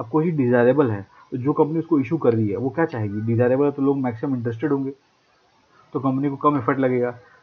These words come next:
तो उसका interest rate कम होता है। माने जो वो bond जो ले-, जो, जो लेना चाहते हैं वो सेफ है एक तरह से। लोग मानते हैं कि चलो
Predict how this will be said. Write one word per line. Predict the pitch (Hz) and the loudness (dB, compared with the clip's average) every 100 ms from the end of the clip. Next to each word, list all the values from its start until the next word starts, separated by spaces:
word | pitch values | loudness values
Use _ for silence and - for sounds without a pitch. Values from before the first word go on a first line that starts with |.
| - | -2
तो | 151 | 0
उसका | 139 165 | 0 -2
interest | 143 123 135 113 | -2 -4 -6 -6
rate | 160 | -8
कम | - 120 | -4 -4
होता | 110 110 | -4 -6
है। | 87 113 | -10 -6
माने | 117 135 - - | -6 -6 -10 -12
जो | 113 117 120 127 131 | -10 -10 -8 -6 -4
वो | 123 139 | 0 0
bond | 127 135 135 | 0 -4 -2
जो | 123 123 | -2 -2
ले-, | 117 | -4
जो, | 120 127 | -8 -10
जो | 113 127 | -4 -2
लेना | 127 117 135 | 0 0 -2
चाहते | 120 143 | -4 -2
हैं | |
वो | 147 | -2
सेफ | - 139 113 | 0 -2 -2
है | 101 | -6
एक | 113 | -6
तरह | 113 110 | -6 -4
से। | |
लोग | 127 120 | -6 -4
मानते | 117 113 127 | -6 -6 -8
हैं | |
कि | 117 | -4
चलो | 127 120 | -4 -4